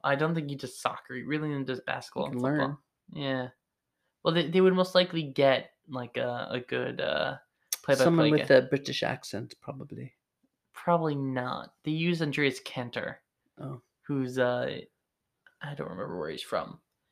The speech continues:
Speaker 1: His dad is very famous. He's, his dad is the one that does the really long goal call. Like the
Speaker 2: Oh, that
Speaker 1: goal.
Speaker 2: is famous.
Speaker 1: Yeah.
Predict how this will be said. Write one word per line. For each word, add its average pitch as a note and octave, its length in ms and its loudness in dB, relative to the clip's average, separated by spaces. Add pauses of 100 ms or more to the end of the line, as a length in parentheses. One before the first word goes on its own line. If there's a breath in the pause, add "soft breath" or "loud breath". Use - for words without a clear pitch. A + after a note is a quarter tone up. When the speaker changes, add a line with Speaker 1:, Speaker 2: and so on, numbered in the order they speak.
(120)
Speaker 1:
His D3 180 0
dad D#3 260 8
is C3 100 -4
very F#2+ 200 -4
famous. - 440 -14
He's, D3 280 -4
his D3 240 -4
dad D3+ 240 6
is C#3 80 -4
the C#3+ 80 2
one C#3 140 2
that B2+ 100 -2
does C3 240 0
the B2 220 4
really B2 240 -2
long A#2+ 280 2
goal A#2 240 0
call. - 460 -6 (380)
Like C3 140 -8
the G3+ 300 -2
Speaker 2:
Oh, D3+ 880 6
that C#3 220 6
Speaker 1:
goal. C#3+ 100 2
Speaker 2:
is D#3 140 -4
famous. A2+ 480 -2
Speaker 1:
Yeah. C3+ 280 -2